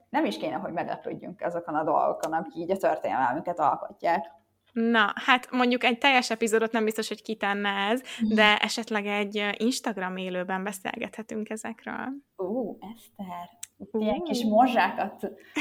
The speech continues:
Speaker 2: <laughs>
Speaker 1: dobsz el itt a hallgatóknak, meg amint kitaláljuk, hogy mi
Speaker 2: El-
Speaker 1: a tervünk.
Speaker 2: elhintek itt dolgokat.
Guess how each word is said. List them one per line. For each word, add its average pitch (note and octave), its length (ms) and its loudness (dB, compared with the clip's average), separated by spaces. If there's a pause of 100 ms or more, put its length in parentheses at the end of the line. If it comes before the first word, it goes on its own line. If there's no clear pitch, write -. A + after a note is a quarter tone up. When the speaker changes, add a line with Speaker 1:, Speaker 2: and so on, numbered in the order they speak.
(160)
Speaker 2:
<laughs> E4 540 2
Speaker 1:
dobsz A3+ 380 6
el G#3+ 180 8
itt A#3+ 200 2
a G#3 40 6
hallgatóknak, G#3+ 800 6
meg G#3+ 120 2
amint A3 260 2
kitaláljuk, G#3 460 2
hogy - 120 2
mi A#3 60 6
Speaker 2:
El- A#3 80 8
Speaker 1:
a G3 160 4
tervünk. A#3 640 6 (420)
Speaker 2:
elhintek A3+ 800 4
itt A#3 160 -2
dolgokat. A3 840 -2